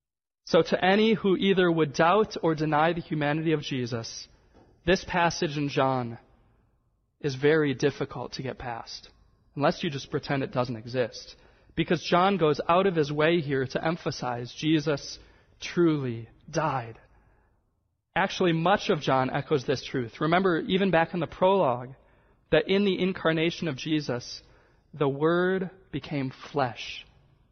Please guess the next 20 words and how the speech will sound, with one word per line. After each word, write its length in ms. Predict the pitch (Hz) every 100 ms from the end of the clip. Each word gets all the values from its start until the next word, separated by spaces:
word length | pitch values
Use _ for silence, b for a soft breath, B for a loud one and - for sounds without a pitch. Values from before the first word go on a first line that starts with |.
| _ _ -
and 160 | 143
dwelt 360 | 139 135 127 -
among 280 | 120 117 113
us 280 | 110 - -
in 80 |
John 320 | 123 127 123 123
one, 220 | 123 120
verse 200 | 117 -
fourteen. 560 | - 127 - 139 117 117 - _ _ _ _ _ _ -
And 100 | 165
here 200 | 202 196
in 80 | 190
today's 360 | 160 170 185
passage, 400 | - 139 123 -
we've 160 | 135 143
already 220 | 165 170
talked 360 | - 160 151 -
about 240 | 143 139
how 180 | 143 139
extensively 960 | 139 - - 165 180 170 135 123 117